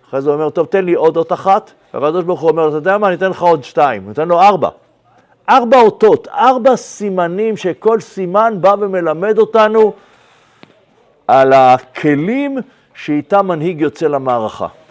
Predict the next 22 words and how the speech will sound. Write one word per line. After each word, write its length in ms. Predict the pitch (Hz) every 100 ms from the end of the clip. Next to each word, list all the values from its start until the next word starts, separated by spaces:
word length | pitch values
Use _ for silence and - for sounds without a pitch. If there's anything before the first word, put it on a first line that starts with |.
| _ 104
אז 80 | 117
אנחנו 180 | 113
נראה 180 | 135 139
את 80 | 156
זה 120 | 151
בפעם 260 | 127 156 151
הבאה. 400 | 127 127 175 247 - _ _ _ _ _ _ _ 92
זה 460 | 92 110 110 110 - _ _ -
יסודות 540 | 113 110 127 151 160
מאוד 440 | 151 143 190 214 196
מאוד 240 | 170 151
חשובים. 600 | 147 139 123 175 214 202 _ _ _ _ _ _ _ _
אנחנו 260 | 92 117 120
נמצאים, 600 | 117 113 - 139 170 165
זוכרים? 440 | 104 101 147 185 170
תזכרו 340 | 117 - 139
איפה 180 | 143 143
אנחנו 160 | 123 123
נמצאים. 460 | 117 104 135 185
אנחנו 180 | 160 139
נמצאים 360 | 127 110 143 151
בעצם 440 | 143 156 151 131